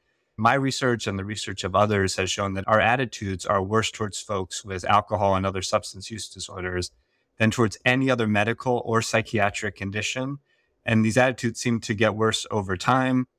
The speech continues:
They seem to exist even in places that should be the safest, like in your doctor's office, among lawyers, even among our, our families. And part of it is that we don't quite accept that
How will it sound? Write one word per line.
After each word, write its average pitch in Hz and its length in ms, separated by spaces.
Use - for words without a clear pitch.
They 104 160
seem 110 300
to 101 80
exist 98 400
even 120 460
in 107 200
places 110 500
that 98 200
should - 220
be 107 100
the 92 140
safest, - 640
like 92 260
in 92 360
your 95 180
doctor's 113 440
office, 104 640
among 92 340
lawyers, 104 640
even 107 240
among 95 300
our, 90 200
our 95 160
families. 92 640
And 98 360
part 190 260
of 180 80
it 120 140
is 101 280
that 104 280
we 127 560
don't 131 380
quite 113 600
accept - 760
that 98 380